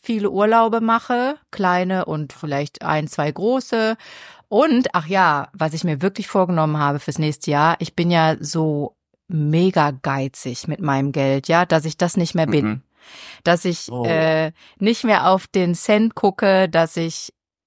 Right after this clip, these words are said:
Speaker 1: viel mehr ausgebe, als ich, als ich mit meinem Gewissen vereinbaren kann. Das ist mein großer Plan und meine Hoffnung, dass ich das umsetzen kann.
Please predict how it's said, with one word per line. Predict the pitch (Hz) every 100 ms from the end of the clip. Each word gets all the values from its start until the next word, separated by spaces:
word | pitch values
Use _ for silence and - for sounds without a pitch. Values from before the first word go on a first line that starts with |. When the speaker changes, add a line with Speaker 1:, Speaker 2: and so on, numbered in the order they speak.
| _ - -
Speaker 1:
viel | - - 247
mehr | 247 180 165
ausgebe, | 180 - - 156 147 156 156 -
als | 151 160 156
ich, | - 156 - - _
als | 180 - -
ich | 185
mit | 190 165
meinem | 160 160 156
Gewissen | 151 185 202
vereinbaren | 185 170 143 147 143 135
kann. | - 135 135 - -
Das | - 175
ist | 180
mein | 175 151 156
großer | 143 165 285 269
Plan | - 196 185 185
und |
meine | 165 165 156
Hoffnung, | 190 196 151
dass | 147
ich | 143
das | 156
umsetzen | 135 147 135 123 - 135
kann. | 139 123 123